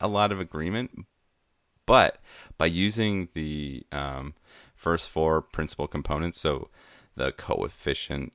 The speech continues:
that had the highest value from the first four principal components, put those into the clustering routine, and it pushed out some,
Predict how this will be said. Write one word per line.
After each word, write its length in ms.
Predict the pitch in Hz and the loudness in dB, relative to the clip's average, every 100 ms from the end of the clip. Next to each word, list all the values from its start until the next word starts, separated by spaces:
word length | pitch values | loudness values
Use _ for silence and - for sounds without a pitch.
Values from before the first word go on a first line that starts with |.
| _ | _
that 160 | - | -10
had 240 | - - - | -4 -6 -4
the 60 | |
highest 420 | - - 65 69 - | -6 -6 -6 -6 -4
value 380 | 64 71 73 76 - | -4 -2 -6 -10 -16
from 160 | - 71 | -12 -10
the 80 | 73 | -8
first 260 | - 71 | -8 -10
four 300 | - 76 73 | -6 -4 -4
principal 380 | - 71 - 73 | -6 -12 -10 -12
components, 640 | - 76 76 80 87 - - - - _ _ _ | -10 -8 -6 -6 -6 -10 -20 -20 -20 _ _ _
put 140 | - 92 | -8 0
those 200 | 85 80 | 2 2
into 140 | 80 | 0
the 100 | 73 | -2
clustering 640 | 73 73 71 - 82 85 85 | -2 0 -2 -2 -2 -2 -2
routine, 580 | 82 82 90 92 95 104 _ _ _ _ _ - | -4 -4 -2 -2 -4 -8 _ _ _ _ _ -6
and 420 | 85 85 80 76 - _ | -2 0 -2 -4 -12 _
it 200 | - 202 - _ _ _ _ _ _ _ | -6 -6 -8 _ _ _ _ _ _ _
pushed 280 | - - - | 0 0 2
out 220 | - - | 2 2
some, 580 | - 147 139 131 127 - | 0 0 0 -2 -4 -10